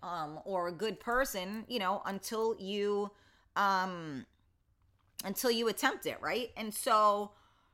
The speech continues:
um, they sounded like a great guest, had a lot to offer. And then, um,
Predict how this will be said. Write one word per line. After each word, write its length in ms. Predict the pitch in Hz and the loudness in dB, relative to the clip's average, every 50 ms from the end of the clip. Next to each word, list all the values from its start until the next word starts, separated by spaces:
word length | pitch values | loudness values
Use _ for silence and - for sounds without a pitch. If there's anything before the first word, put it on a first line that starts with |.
| _ _ - | _ _ 6
um, 520 | 208 220 208 196 196 202 196 190 185 190 175 | 8 10 10 12 10 8 6 2 -4 -2 0
they 100 | 214 214 | 0 0
sounded 420 | 214 - - 277 254 277 294 320 262 | 0 2 4 4 4 4 4 2 0
like 180 | 254 240 240 | 0 0 2
a 40 | 220 | -2
great 380 | 190 160 185 214 220 254 233 - | -4 -2 0 0 0 0 0 0
guest, 460 | 190 160 156 180 233 - - - - - | 2 4 4 2 2 0 -4 -8 -8 -6
had 160 | - 220 214 | -4 -2 0
a 40 | 196 | 2
lot 280 | 185 196 190 233 233 | 4 4 4 4 4
to 100 | - 277 | 0 -6
offer. 680 | - 185 175 151 151 151 - 175 165 175 214 262 302 - - _ _ _ _ _ _ _ _ _ _ - | -4 -2 0 0 0 0 0 2 2 4 2 2 -2 -6 -14 _ _ _ _ _ _ _ _ _ _ 0
And 420 | 226 240 240 240 247 247 247 - - | 2 4 4 4 4 2 -2 -4 -4
then, 600 | 233 220 202 202 240 269 269 285 294 302 320 320 302 - - | -6 -8 -4 0 2 2 4 4 2 0 0 -2 -4 0 2
um, 840 | 262 269 262 262 262 254 254 247 240 240 233 233 226 226 220 214 - | 4 4 6 6 4 4 4 2 0 -2 -2 -2 -2 -4 -4 -6 -8